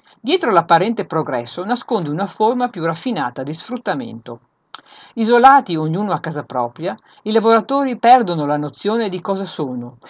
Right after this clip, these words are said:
una classe unita dagli stessi interessi. Muore così il concetto di collettività, di interessi di classe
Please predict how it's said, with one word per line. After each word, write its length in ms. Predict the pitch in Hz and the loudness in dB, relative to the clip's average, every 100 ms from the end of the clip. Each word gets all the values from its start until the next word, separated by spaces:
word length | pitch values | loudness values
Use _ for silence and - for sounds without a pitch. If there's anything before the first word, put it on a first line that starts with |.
| - | -12
una 200 | 160 170 | -6 -4
classe 380 | 165 196 202 - | 0 2 2 -2
unita 440 | 147 160 240 262 233 | -4 -2 -2 -2 -2
dagli 240 | 202 196 | -2 -4
stessi 360 | 190 185 175 170 | -4 -4 -4 -4
interessi. 640 | 151 139 117 107 - 120 127 _ _ _ _ - | -8 -6 -8 -10 -16 -20 -20 _ _ _ _ -16
Muore 340 | 165 202 233 185 | -4 2 2 2
così 540 | 175 165 196 240 247 | -2 -4 -4 -6 -6
il 80 | 185 | -8
concetto 560 | 185 185 170 170 170 190 | -6 -4 -2 -2 -2 -6
di 160 | 180 | -6
collettività, 920 | - 208 208 165 202 190 165 135 113 - _ _ | -2 0 0 -4 -8 -6 0 0 0 -12 _ _
di 140 | - 180 | -10 -8
interessi 520 | 170 175 185 220 240 | -2 0 0 -2 -6
di 120 | 175 | -8
classe 560 | 170 131 110 - - | -4 -4 -4 -6 -18